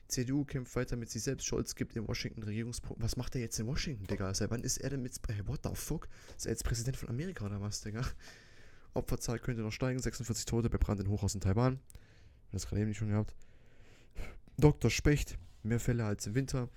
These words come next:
was hinter der S R S-Viruswelle bei Kindern steckt. Opfer staatlicher Entführungen.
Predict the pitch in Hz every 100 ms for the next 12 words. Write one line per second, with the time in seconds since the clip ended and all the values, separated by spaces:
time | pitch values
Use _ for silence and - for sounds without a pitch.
0 | - - 107 - 117 104 104 104 - 123
1 | - - 117 123 123 127 139 - 110 131
2 | 120 - 123 127 113 120 123 - - 120
3 | 120 110 - 117 - - - - - -
4 | - - - - - - - - - -
5 | - - 135 - 131 - 113 120 113 107
6 | 131 104 101